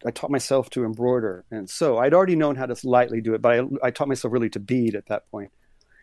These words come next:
And I started making things for people in high school. So I never remember a conversation about college with my parents or me bringing it up. And it was just so clearly that was not gonna be for me.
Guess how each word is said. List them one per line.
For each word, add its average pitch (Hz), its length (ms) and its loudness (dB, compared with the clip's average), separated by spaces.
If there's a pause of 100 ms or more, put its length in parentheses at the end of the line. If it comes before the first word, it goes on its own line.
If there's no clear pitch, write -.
(120)
And 139 180 4
I 139 60 2
started 139 360 4
making 156 320 2
things 117 500 -2 (100)
for 117 260 0
people 110 500 -2 (160)
in 117 140 -6
high 160 160 0
school. - 360 -8 (360)
So 143 560 6 (340)
I 170 160 4
never 175 280 6
remember 170 280 4
a 135 40 4
conversation 131 540 0
about 117 180 0
college 104 420 -4
with 104 120 -10
my 104 120 -2
parents 123 460 -2
or 113 340 2
me 120 180 0
bringing 123 360 0
it 117 120 0
up. 120 220 0
And 120 120 2
it 123 60 -2
was 127 140 -2
just - 180 -4
so 127 140 0
clearly 131 380 2
that 120 160 2
was 117 160 0
not 117 280 0
gonna 131 180 2
be 123 140 -2
for 117 180 -6
me. 113 320 -4